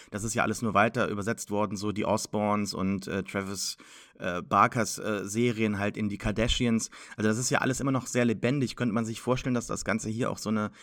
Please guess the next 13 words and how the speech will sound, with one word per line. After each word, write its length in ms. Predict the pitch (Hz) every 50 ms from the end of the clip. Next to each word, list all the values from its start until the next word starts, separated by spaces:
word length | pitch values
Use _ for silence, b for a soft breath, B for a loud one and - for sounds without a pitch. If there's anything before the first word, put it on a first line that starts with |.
| b b b
Hintergrundserie 1040 | b 135 143 123 156 135 - - 123 143 160 147 - - 117 120 139 147 135 135 120
ist 100 | 123 127
eines 240 | - - 110 107 -
Comebacks, 640 | - - 110 104 95 101 117 135 135 - - - - -
was 180 | 101 104 -
dann 140 | - 107 101
die 100 | 98 101
Stadiontour 640 | - - 107 90 98 131 135 127 123 - - 131 -
irgendwie 240 | 110 123 127 117 120
noch 160 | 113 110 107
so 160 | - - 107
promoten 540 | 98 - - 101 95 95 104 135 170 - 180
soll? 280 | 165 180 190 202 202